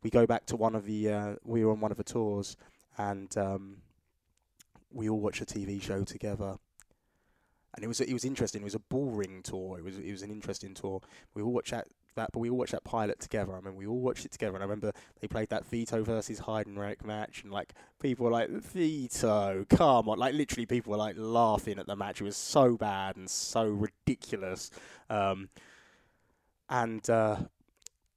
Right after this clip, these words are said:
we all watched it together, and the show was terrible. It was bad, right? But, but we were selling out arenas, and it, it felt like we were a part of something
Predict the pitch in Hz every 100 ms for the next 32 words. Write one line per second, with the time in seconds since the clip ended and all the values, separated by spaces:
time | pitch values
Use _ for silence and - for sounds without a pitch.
0 | _ _ 131 127 131 120 - 113 - 113
1 | 104 101 95 78 _ _ _ _ _ _
2 | _ _ - - - - - - - -
3 | - - - - - - - - - -
4 | 139 123 110 - 113 101 95 95 - _
5 | - 104 104 107 _ - 165 127 - -
6 | - _ _ _ _ _ _ _ _ 131
7 | 135 117 - _ _ _ - 127 113 -
8 | 139 135 127 127 123 135 113 101 104 107
9 | - - 113 107 - _ _ _ - 110
10 | - 151 123 120 - 117 110 - 113 110
11 | - 107 107 101